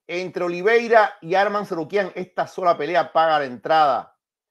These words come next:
Jiri Prochazka contra Alexander Rakic. Esta es una pelea importantísima en las dos cero cinco.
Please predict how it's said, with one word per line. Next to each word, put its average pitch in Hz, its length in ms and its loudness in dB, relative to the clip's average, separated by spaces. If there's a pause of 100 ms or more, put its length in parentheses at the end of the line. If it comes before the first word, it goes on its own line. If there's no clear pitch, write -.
(460)
Jiri 247 260 -4
Prochazka 214 680 2
contra 185 300 -2
Alexander 208 560 0
Rakic. 190 520 4
Esta 165 260 -6
es 175 40 0
una 185 160 0
pelea 180 280 -2
importantísima 160 1120 -6 (460)
en 165 140 -4
las 165 120 2
dos 185 160 -2
cero 180 200 -4
cinco. 175 600 -8